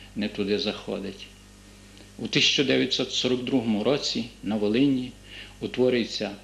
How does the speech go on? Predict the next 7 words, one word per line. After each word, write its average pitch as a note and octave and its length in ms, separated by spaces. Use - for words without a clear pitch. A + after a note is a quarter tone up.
перші C3 480
загони A2+ 600
Української G#2 720
повстанської G2+ 840
армії. G2+ 440
Повстанці F3+ 560
засумнівалися, C#3+ 960